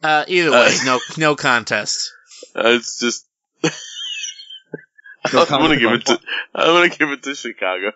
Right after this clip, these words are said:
Speaker 2: <laughs>
Speaker 1: What? Get outta here.
Speaker 3: The full city? I mean,
Speaker 2: The
Speaker 3: come
Speaker 2: full
Speaker 3: on.
Speaker 2: city.
Speaker 1: N-, nah, dude, I, uh,
Speaker 2: As
Speaker 1: all right,
Speaker 2: strong
Speaker 1: I
Speaker 2: as
Speaker 1: mean
Speaker 2: he is, he can't take out a full city.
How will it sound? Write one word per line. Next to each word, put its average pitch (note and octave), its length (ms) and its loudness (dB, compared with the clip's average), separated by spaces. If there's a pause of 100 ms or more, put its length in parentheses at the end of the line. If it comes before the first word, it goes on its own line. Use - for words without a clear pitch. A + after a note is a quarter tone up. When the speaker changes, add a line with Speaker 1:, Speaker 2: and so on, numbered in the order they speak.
Speaker 2:
<laughs> - 160 -10
Speaker 1:
What? A4+ 720 4
Get G#4 180 2
outta F#3 300 2
here. B2 600 -2 (400)
Speaker 3:
The E3 120 6
full A3+ 380 4
city? B3+ 600 4 (440)
I E3+ 80 0
mean, F#3 120 4
Speaker 2:
The F#2+ 60 2
Speaker 3:
come F4 160 4
Speaker 2:
full A2+ 220 4
Speaker 3:
on. F3 120 4
Speaker 2:
city. E2+ 360 -2 (300)
Speaker 1:
N-, A#2 320 -12
nah, C3 260 -4
dude, C3+ 480 -4
I, C#3 240 -6 (460)
uh, - 0 -
Speaker 2:
As - 0 -
Speaker 1:
all A3 540 2
right, D#3+ 140 4
Speaker 2:
strong A3 440 4
Speaker 1:
I A3 60 4
Speaker 2:
as D3 160 0
Speaker 1:
mean E3+ 100 4
Speaker 2:
he E3 100 6
is, C#3+ 320 4
he C#3+ 160 -4
can't C3+ 280 2
take G2+ 240 -2
out E2+ 160 0
a D#2 60 -8
full C#2 220 -12
city. - 340 -8